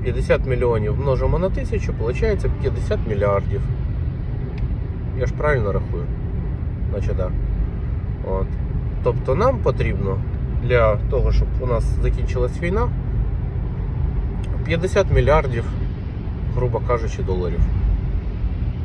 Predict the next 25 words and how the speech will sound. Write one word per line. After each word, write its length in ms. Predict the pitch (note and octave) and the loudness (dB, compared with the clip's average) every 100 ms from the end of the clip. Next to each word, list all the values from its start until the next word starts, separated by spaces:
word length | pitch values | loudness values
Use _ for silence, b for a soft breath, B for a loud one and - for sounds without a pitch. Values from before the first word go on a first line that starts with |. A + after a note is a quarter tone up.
| - - - - - | -2 0 0 0 0
І 80 | D3 | 0
війна 300 | D#3 D3 D#3+ | 2 2 2
більше 360 | B2 A2+ - G#2 | 2 -2 0 -2
ніколи 360 | G#2 A2 G#2 | 0 0 2
не 80 | F2+ | 2
почнеться. 540 | F2 - - E2 - - - - - - | -2 -2 -4 -4 -6 -6 -6 -6 -4 -2
Тому 180 | G3 F#3 | 0 0
що 120 | - | 0
нікому 420 | G#2 G2+ - - - - - - - B2 | 0 2 2 2 2 2 2 2 2 2
уже 180 | A2+ A2 | 4 4
більше 340 | - - - | 4 2 2
там 220 | - G#2+ | 2 2
не 100 | G2 | 2
треба 300 | - G2 - | 0 0 0
буде. 240 | E2+ - - - - - - - - - - - - - - - - - - - - - - - - - | 0 0 0 0 0 -2 -2 -2 -2 -4 -2 -4 -4 -2 -2 -2 -2 -2 -2 0 0 0 -2 -2 0 2
Порахуйте 520 | G#3 F#3 - A2+ - | 4 4 2 0 2
ра-, 180 | G2+ G2 | 2 0
самі 300 | - A#2 G2 G2+ - - - - - | 0 0 0 0 -2 -2 -2 -4 -2
це 140 | - | 0
все. 240 | - - - - B B B - | 4 4 4 2 B B B 0
А 80 | |
тепер 280 | D3+ G#3 A3+ | 2 4 2
подумайте, 480 | - G3+ F#3 A#2+ B2 | 2 2 4 4 4
нам, 200 | F#3 | 4
е, 40 | G#3 | 4